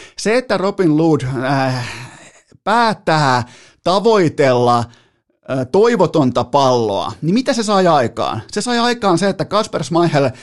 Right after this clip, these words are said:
ää, tota, odottaa puskua niin sanotusti heittomerkeissä väärältä pelaajalta. Siinä on metrin differenssi, ää, Luudin ja Pohjanpalon välillä,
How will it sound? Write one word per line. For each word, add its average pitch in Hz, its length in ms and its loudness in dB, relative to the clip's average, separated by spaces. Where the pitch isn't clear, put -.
ää, 143 180 -2
tota, 143 480 0
odottaa 214 540 0
puskua 135 760 -4
niin 196 160 -2
sanotusti 175 420 -6
heittomerkeissä 151 760 -2
väärältä 202 460 -2
pelaajalta. 107 720 0
Siinä 208 200 -4
on 208 40 0
metrin 226 440 0
differenssi, 135 760 0
ää, 131 140 0
Luudin 160 580 2
ja 131 100 -4
Pohjanpalon 131 640 0
välillä, 185 400 2